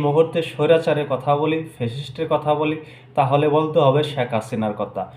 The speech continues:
সকলেই শেখ হাসিনাকে ফ্যাসিস্ট, স্বৈরাচার সরকার বলে থাকে, স্বৈরাচার মানুষ বলে থাকে। তার দ্বারাই বাংলাদেশের ইতিহাসে সর্বোচ্চ স্বৈরাচারিতা হয়েছে। তিনি বাংলাদেশের মানুষের উপরে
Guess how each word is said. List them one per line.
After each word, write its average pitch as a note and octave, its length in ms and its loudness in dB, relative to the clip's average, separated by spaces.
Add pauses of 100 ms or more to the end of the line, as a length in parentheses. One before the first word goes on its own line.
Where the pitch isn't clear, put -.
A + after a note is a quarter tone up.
(260)
সকলেই F3+ 480 4
শেখ D#3+ 260 -2
হাসিনাকে D3+ 520 -2
ফ্যাসিস্ট, C3+ 560 -4
স্বৈরাচার C3+ 560 0
সরকার A#2 400 -2
বলে A#2+ 220 0
থাকে, A#2+ 320 -2
স্বৈরাচার A#2+ 520 -2
মানুষ G2 340 -2
বলে C#3 220 -2
থাকে। D3 320 -2 (640)
তার C3+ 260 10
দ্বারাই D#3 300 8
বাংলাদেশের C3+ 680 2
ইতিহাসে C#3+ 500 0 (140)
সর্বোচ্চ C#3 420 0 (180)
স্বৈরাচারিতা D3 680 2
হয়েছে। B2+ 440 0 (500)
তিনি D#3 240 2 (120)
বাংলাদেশের C#3+ 720 4
মানুষের C#3+ 440 2
উপরে E3 260 4